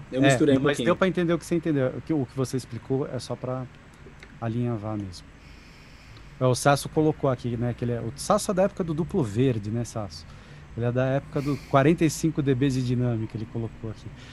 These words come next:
Speaker 2: Mas com certeza eu imagino, foi legal você, você, Thales, e você, Lozeiro, terem colocado, porque realmente, pô, vinte e quatro bits, você tem já ali cento e vinte, acho que cento e vinte e quatro decibéis de dinâmica, é uma dinâmica bem grande,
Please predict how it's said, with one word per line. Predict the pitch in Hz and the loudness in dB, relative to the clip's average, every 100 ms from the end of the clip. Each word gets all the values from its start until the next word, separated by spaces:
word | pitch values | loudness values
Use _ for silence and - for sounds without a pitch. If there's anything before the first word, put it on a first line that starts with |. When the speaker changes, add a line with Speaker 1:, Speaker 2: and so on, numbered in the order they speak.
| - | 0
Speaker 2:
Mas | 147 147 | 2 2
com | 208 | 2
certeza | 233 240 - 208 | 4 2 4 2
eu | 214 | 2
imagino, | 208 165 127 202 190 | 4 2 2 0 0
foi | 156 | 0
legal | 170 139 156 175 | 0 2 2 2
você, | 139 131 131 143 143 120 | -2 -4 0 0 0 -2
você, | 131 - 143 | -4 0 0
Thales, | 143 135 127 113 | 2 0 0 0
e | |
você, | 117 123 - 131 131 120 117 110 | -4 -4 0 0 2 0 -2 -2
Lozeiro, | 123 113 123 | -2 -2 -2
terem | 135 131 | -2 -2
colocado, | 143 135 - 135 139 | 0 -2 0 -2 -2
porque | 151 - 160 | -4 -2 0
realmente, | 160 175 160 - | 2 2 0 -2
pô, | 127 | -8
vinte | 107 117 | -6 -8
e | |
quatro | - 135 143 | -4 -4 -2
bits, | 127 147 - | -2 -4 -6
você | 170 170 | -10 -6
tem | 185 180 | -4 -2
já | 151 156 | 2 2
ali | 143 127 139 | 2 0 -2
cento | - 143 143 | -2 -4 -4
e | |
vinte, | 117 135 - 127 101 - - - - - - | -4 -4 -2 -8 -8 -12 -14 -12 -12 -12 -10
acho | 71 | -8
que | - | -4
cento | 71 76 | -4 -4
e | |
vinte | - | -6
e | - | -4
quatro | 80 131 160 - | 0 0 0 -6
decibéis | 113 107 135 120 | -6 0 0 0
de | 113 | -4
dinâmica, | 104 110 123 131 123 | -4 -2 0 0 0
é | |
uma | 127 | -2
dinâmica | 160 233 135 135 | 0 2 2 0
bem | 160 220 | -2 -2
grande, | 233 127 120 | 0 0 -2